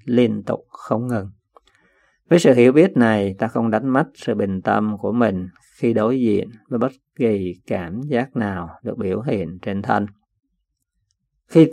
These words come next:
ta tiếp tục quan sát mình, ta sẽ thấy rõ ràng tại sao những Kalapas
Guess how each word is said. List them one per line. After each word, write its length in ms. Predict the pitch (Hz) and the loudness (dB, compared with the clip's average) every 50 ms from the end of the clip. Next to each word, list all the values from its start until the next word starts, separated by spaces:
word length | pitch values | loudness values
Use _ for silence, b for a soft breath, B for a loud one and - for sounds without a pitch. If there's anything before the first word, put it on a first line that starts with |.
| - - | 0 0
ta 120 | - 143 143 | 0 2 4
tiếp 180 | 139 175 180 180 | 4 2 2 2
tục 180 | - - - - | 0 -2 -2 0
quan 280 | - 131 127 127 127 127 | 0 2 4 4 4 2
sát 280 | 123 - 156 185 190 - | 2 0 -2 -2 0 -2
mình, 500 | 123 120 110 107 101 98 98 98 98 98 | -2 0 0 -2 -2 -4 -6 -6 -8 -6
ta 120 | - 117 120 | -4 -4 -2
sẽ 140 | - 107 107 | -2 -4 -4
thấy 220 | - 123 127 139 | -2 0 0 0
rõ 420 | 139 135 117 110 98 92 101 123 | 0 -2 -2 -2 -2 -2 -2 -4
ràng 360 | 135 131 120 107 104 98 95 95 | 0 0 0 0 0 -2 -6 -4
tại 240 | - 104 101 101 101 | -4 -4 -4 -4 -6
sao 360 | - - - 110 110 107 104 | -4 -4 -2 -2 -2 -2 -4
những 200 | 104 101 104 110 | -4 -6 -6 -6
Kalapas 540 | - - 120 110 110 110 - 147 120 139 | -4 -2 -2 0 -2 -2 -2 -4 -4 -4